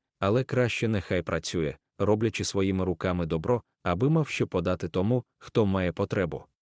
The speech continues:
Жодне погане слово хай не виходить з ваших уст, а тільки добре для зміцнення віри, щоб воно принесло користь тим, хто слухає. І не засмучуйте Святого Божого Духа,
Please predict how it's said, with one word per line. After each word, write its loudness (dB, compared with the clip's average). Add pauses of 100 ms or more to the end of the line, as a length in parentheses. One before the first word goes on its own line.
(800)
Жодне 2
погане 2
слово 2
хай 0
не 2
виходить 2
з -2
ваших -2
уст, -4 (280)
а 2
тільки 0
добре 4
для 2
зміцнення 0 (240)
віри, 2 (140)
щоб 0
воно 4
принесло 2
користь 0
тим, 2 (180)
хто 0
слухає. -2 (920)
І 2
не 2
засмучуйте -2
Святого -2
Божого 0
Духа, -2